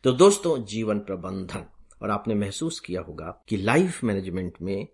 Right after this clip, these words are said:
जो मेरी दिशा होती है बोलने की, वो उपदेश देने के format में नहीं होती कि ये करना चाहिए, ये करना चाहिए, तुम ये करो, तुम ये करो। Not at all। मैं केवल बताने की कोशिश करता हूँ कि ऐसा, ऐसा किया जाना चाहिए, ऐसे, ऐसे किया जाना चाहिए,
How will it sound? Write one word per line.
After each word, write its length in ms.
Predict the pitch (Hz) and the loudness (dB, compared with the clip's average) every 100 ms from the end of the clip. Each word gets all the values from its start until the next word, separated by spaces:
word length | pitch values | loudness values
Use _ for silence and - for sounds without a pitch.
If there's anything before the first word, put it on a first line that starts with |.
| - | -10
जो 420 | 110 113 110 - 113 | 2 4 4 0 0
मेरी 300 | 113 117 107 | 4 4 2
दिशा 360 | 95 131 202 | 0 0 2
होती 380 | 165 120 - 110 | 0 -2 -2 -4
है 140 | 98 90 | -2 -2
बोलने 420 | 98 98 101 92 | -2 -2 -2 -4
की, 300 | - 90 101 | -6 -8 -6
वो 160 | 123 127 | 2 4
उपदेश 720 | - 131 - 104 160 170 - | 4 0 0 8 8 8 4
देने 220 | 123 123 | 4 4
के 120 | 123 | 4
format 500 | 113 107 113 113 107 | 0 2 2 2 0
में 120 | 101 98 | 0 4
नहीं 240 | 127 180 | 6 6
होती 440 | 127 101 113 139 - | 6 2 2 0 -2
कि 80 | 120 | 0
ये 200 | 113 117 | 4 4
करना 320 | 110 104 107 | 4 0 0
चाहिए, 380 | 104 104 101 107 | -2 -2 -2 -2
ये 200 | 98 117 | 2 0
करना 320 | 120 101 107 | 2 0 0
चाहिए, 340 | 104 98 101 107 | 0 -2 -2 -2
तुम 200 | 107 107 | 0 2
ये 160 | 113 | 2
करो, 260 | 110 107 104 | 2 0 -2
तुम 220 | 104 92 | -4 -2
ये 120 | 101 | -2
करो। 240 | 101 92 95 | -2 -6 -4
Not 280 | 107 123 131 | -4 -4 -6
at 200 | 117 95 | -8 -10
all। 260 | 85 95 120 | -12 -4 0
मैं 80 | 120 | 2
केवल 220 | 151 151 | 4 4
बताने 480 | 101 107 165 196 156 | 4 0 4 4 4
की 140 | - | -2
कोशिश 380 | 87 95 - - | -8 -8 -6 -6
करता 300 | - 87 82 | -8 -10 -10
हूँ 140 | 82 - | -10 -8
कि 140 | - 117 | -8 -2
ऐसा, 380 | 123 - 156 - | -2 0 -2 -2
ऐसा 260 | 107 - | -4 -4
किया 340 | 104 - 104 95 | -6 -4 -2 -2
जाना 320 | 87 90 92 | -4 -6 -8
चाहिए, 460 | - 95 113 131 - | -6 -6 -2 -2 2
ऐसे, 420 | 131 135 165 - | 0 2 0 0
ऐसे 300 | 107 123 185 | -2 2 2
किया 280 | - 113 107 | 2 2 0
जाना 300 | 92 92 95 | 0 -4 -6
चाहिए, 480 | - 90 76 101 151 | -8 -10 -6 -6 -6